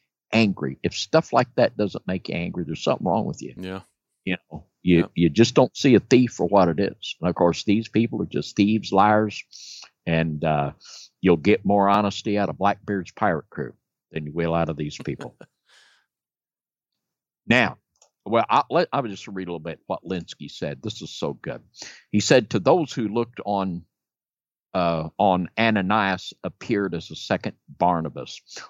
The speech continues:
Speaker 1: Words of praise, at least thoughts of commendations, accompanied the act of Ananias." Filled means that Satan took complete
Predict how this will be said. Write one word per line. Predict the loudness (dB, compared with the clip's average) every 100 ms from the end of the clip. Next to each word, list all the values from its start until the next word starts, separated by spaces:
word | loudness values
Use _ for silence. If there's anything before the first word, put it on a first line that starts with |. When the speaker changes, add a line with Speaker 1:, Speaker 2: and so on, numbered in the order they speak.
| _
Speaker 1:
Words | 0 6 8 8 6 0
of | -2 _
praise, | 0 0 -2 -8
at | -8 -2
least | -4 -2 0
thoughts | 2 2 0
of | -8 -2
commendations, | 0 2 2 0 -2 -2 -8 -8 -10 -12 -10
accompanied | -10 -4 -2 0 0 -2 -2
the | -6 -2
act | 0 0 -2 _ _
of | 0 0 _ _
Ananias." | -6 -4 -4 -4 -4 -4 -8 -14 -18 -12 -10 -10 -12
Filled | -10 6 10 10 8 2 -4
means | -8 -8 -14 -14 -16 -20 _ _ _ -2
that | -2 -2
Satan | -12 -4 0 0 -2 -16 -16 -18 _
took | -6 -6 -6 -12 _
complete | -10 -10 -10 -4 -4 -4